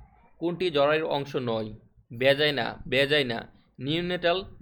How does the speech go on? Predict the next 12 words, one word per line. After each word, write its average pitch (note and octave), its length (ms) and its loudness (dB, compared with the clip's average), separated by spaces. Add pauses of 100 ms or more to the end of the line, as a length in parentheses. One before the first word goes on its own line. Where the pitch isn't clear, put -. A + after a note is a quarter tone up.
জন্ডিস D#3+ 380 0
এর D3 240 -2
চিকিৎসা D#3+ 640 -2 (260)
সকালের D#3+ 500 2
সূর্যের D#3+ 440 -4
আলো, A#2 220 2
সকালের D#3 640 -4
সূর্যের D#3 340 -2
আলো। A2+ 300 -4 (280)
I C3+ 100 2
prefer F3+ 420 -4 (140)
tea। A#2+ 340 -6